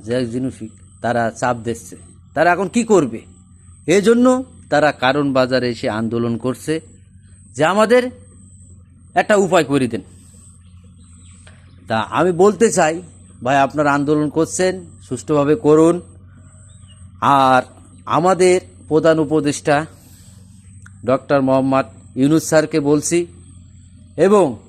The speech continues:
প্রবাসী কল্যাণ উপদেষ্টা আসিফ নজরুল স্যারকে বলছি যে, "আপনি যত দূরত্ব পারেন, এই আঠারো হাজার লোককে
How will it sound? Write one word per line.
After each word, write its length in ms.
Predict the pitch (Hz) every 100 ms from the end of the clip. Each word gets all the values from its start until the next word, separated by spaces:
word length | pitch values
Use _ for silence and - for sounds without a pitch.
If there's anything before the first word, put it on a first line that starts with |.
| -
প্রবাসী 420 | 156 185 190 170 190
কল্যাণ 460 | 185 180 170 170 160 -
উপদেষ্টা 540 | 151 175 160 - 160
আসিফ 320 | 127 151 240
নজরুল 420 | 190 180 143 135 - -
স্যারকে 340 | - 151 151 151
বলছি 400 | 139 135 - 175 - - - - - - - - -
যে, 120 | 131
"আপনি 480 | 160 160 226 247 226 - - - 131
যত 240 | 214 254
দূরত্ব 500 | 247 233 202 - 120 -
পারেন, 300 | - 170 131 95 - - -
এই 140 | 143
আঠারো 360 | 127 139 180 175
হাজার 260 | 170 170
লোককে 500 | 160 151 151 - 196